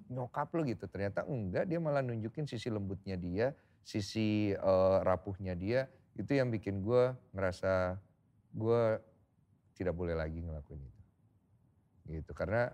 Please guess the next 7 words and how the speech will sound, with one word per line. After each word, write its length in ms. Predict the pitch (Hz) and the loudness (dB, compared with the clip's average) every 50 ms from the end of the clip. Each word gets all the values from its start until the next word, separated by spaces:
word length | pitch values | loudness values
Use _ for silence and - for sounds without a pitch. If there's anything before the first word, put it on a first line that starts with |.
| - _ | -8 _
se-, 760 | - - - - 107 101 98 95 95 92 95 92 90 90 92 - _ _ _ _ _ _ | -20 -12 -6 -2 0 2 2 2 2 2 2 2 0 0 -2 -6 _ _ _ _ _ _
seburuk-buruknya 960 | - - - 139 127 135 135 127 139 147 156 180 185 202 220 226 226 220 175 143 127 127 - _ _ _ _ _ | -8 -2 0 2 2 2 2 2 2 2 2 0 0 2 2 4 4 4 2 0 -2 -2 -4 _ _ _ _ _
kita 260 | - 165 160 - - | -4 -2 2 2 2
ngelihat 420 | 208 208 170 147 127 123 113 110 - | 4 4 4 4 6 6 4 4 4
orang 240 | - 110 107 104 104 | 4 2 2 2 2
tua 180 | 104 110 101 95 | 2 2 2 2
kita, 560 | - - 175 180 - - 87 78 85 90 | 2 0 -2 -2 -2 -2 -4 -2 -4 -4